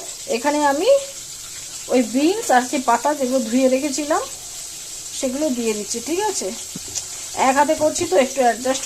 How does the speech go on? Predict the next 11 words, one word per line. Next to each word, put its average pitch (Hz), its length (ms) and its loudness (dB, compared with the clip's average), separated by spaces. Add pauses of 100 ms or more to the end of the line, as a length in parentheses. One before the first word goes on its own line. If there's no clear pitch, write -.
করে 254 220 4
নিও। 294 180 4 (160)
হ্যাঁ, 349 260 2 (1300)
তো 247 60 -4 (120)
চলো 277 220 4 (140)
এটা 277 120 2 (100)
নিয়ে 262 220 8
নিয়েছি। 285 400 4 (1160)
তো 247 80 0 (200)
এতে 294 180 2 (240)
আমি 277 160 2